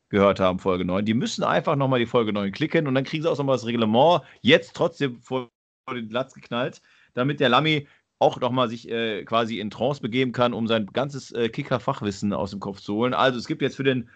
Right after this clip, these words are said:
Lami elf Fragen. Ähm, dann gibt's auch drei Joker, die er nehmen könnte, denn für jede richtige Frage gibt's einen Punkt. Wenn er aber sich nicht sicher ist, mit der gegebenen Antwort ist die Frage zu und er ist sich nicht sicher, dann sagt er, „Bevor ich den Punkt verliere, nehme ich einen Joker“,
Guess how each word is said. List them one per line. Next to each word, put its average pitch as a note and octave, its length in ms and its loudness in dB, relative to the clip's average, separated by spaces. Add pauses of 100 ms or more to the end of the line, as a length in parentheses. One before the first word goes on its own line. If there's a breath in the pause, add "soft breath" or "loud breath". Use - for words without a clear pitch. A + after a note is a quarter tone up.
(120 loud breath)
Lami D3 380 2
elf D#3 200 2
Fragen. G#3+ 640 2 (460 soft breath)
Ähm, C#3+ 460 -2 (500)
dann C3 160 0
gibt's C#3 160 -4
auch A#2+ 100 -4
drei A#2+ 180 2
Joker, C#3+ 340 2
die G2+ 100 -2
er F#2 60 0
nehmen F#2 220 -2
könnte, G#2+ 260 -2
denn G#2+ 140 -2
für A2 80 -2
jede A#2 200 0
richtige A#2 240 -2
Frage A#2 240 2
gibt's G#2 180 -4
einen G#2 200 -2
Punkt. D#3+ 240 0
Wenn C#3 120 4
er D3+ 80 4
aber B2 120 2
sich B2 100 -4
nicht B2+ 140 -4
sicher D3+ 260 2
ist, - 300 -6 (280)
mit C3 200 -2
der C3+ 280 2
gegebenen C3+ 460 2
Antwort C#3 420 0
ist C#3+ 140 -10
die B2+ 80 -2
Frage A2+ 380 0
zu F#3+ 380 -4 (280 loud breath)
und A#2+ 140 -4
er C3+ 160 4
ist C#3+ 100 -2
sich C#3 120 -4
nicht B2+ 140 -2
sicher, E3 280 4
dann C3 120 4
sagt C3+ 160 0
er, C#3 80 2
„Bevor B2 280 -2
ich E3 80 -4
den C#3 100 -6
Punkt D3+ 220 -8
verliere, D3+ 640 4 (240 loud breath)
nehme D#3+ 180 0
ich - 140 -6
einen B2 180 2
Joker“, D3 280 4